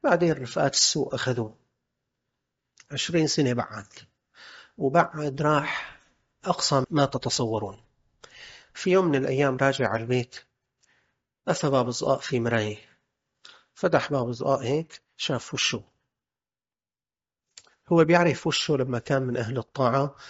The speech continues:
ولا شاف صورة القترة على وجهه.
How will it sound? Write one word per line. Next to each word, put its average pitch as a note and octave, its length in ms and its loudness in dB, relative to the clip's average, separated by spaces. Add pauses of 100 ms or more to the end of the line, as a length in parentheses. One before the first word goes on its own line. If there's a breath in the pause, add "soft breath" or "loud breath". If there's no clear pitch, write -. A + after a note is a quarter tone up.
(220 loud breath)
ولا D3 260 2
شاف - 640 -4 (440 soft breath)
صورة C3+ 480 0
القترة B2 800 -2
على A#2 200 0
وجهه. A2 480 -6